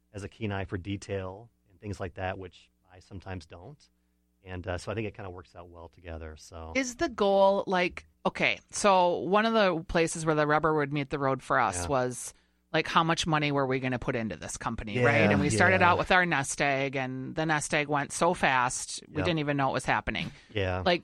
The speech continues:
Speaker 2: do you have agreement about this is how much we're willing to put in before we start to risk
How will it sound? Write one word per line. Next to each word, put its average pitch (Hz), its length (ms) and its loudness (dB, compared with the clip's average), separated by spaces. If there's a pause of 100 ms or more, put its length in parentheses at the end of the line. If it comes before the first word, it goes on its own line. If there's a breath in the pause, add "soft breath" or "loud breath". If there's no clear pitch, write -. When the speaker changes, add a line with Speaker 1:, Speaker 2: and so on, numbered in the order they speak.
(160)
Speaker 2:
do 190 120 0
you 202 180 4
have 190 200 4
agreement 170 460 2
about 143 320 2
this 151 160 -2
is 170 100 -4
how 170 100 4
much 160 200 2
we're 160 100 0
willing 151 300 0
to 143 60 0
put 156 200 0
in 143 300 0
before 139 320 0
we 135 100 -2
start - 260 -2
to 131 120 -6
risk 127 360 -6